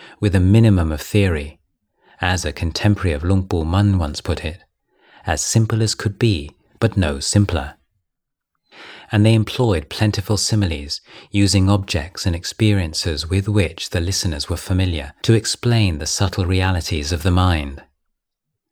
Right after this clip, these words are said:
Occasionally, he would intersperse anecdotes from his own experiences and from those of his teachers, contemporaries and disciples.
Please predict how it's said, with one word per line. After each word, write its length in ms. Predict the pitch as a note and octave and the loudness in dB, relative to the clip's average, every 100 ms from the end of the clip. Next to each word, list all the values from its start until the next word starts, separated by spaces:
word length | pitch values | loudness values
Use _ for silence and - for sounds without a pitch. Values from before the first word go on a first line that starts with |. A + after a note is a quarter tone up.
| _ - - | _ -20 -6
Occasionally, 880 | F2 - G#2 G#2+ F#2+ D2+ C#2+ D#2 _ _ - _ | -6 0 0 2 0 -2 -6 -10 _ _ -20 _
he 140 | - | 0
would 140 | F2 F2 | 2 4
intersperse 800 | G#2+ A2+ G#2+ - A2 E2 - | 2 2 -2 0 0 0 0
anecdotes 640 | G#2 G2+ F#2 - D2 C#2+ - | 2 2 0 -4 -6 -6 -6
from 180 | - | -4
his 160 | E2 D#2+ | -2 0
own 200 | F#2 F#2 | 0 0
experiences 920 | F#2 - G#2 F#2+ E2+ D#2 - C#2 C#2 - _ - - | -2 -4 -2 -2 -4 -6 -8 -8 -12 -16 _ -20 -2
and 320 | A#2 F2 D2 | 0 0 -4
from 220 | - D#2+ | -4 -2
those 280 | F2+ F#2+ F#2+ | 0 0 0
of 100 | F#2+ | -2
his 160 | G2 | -4
teachers, 640 | - - G#2+ - D2+ C#2+ - _ _ - | -2 -2 -2 -2 -6 -8 -14 _ _ -2
contemporaries 800 | G2+ F#2 - A2+ - E2 C#2+ D2 | 0 0 2 0 0 -6 -4 -6
and 100 | D#2 | -4
disciples. 760 | D#2+ - G2 G2 - D2 - | -2 2 2 2 -4 -8 -12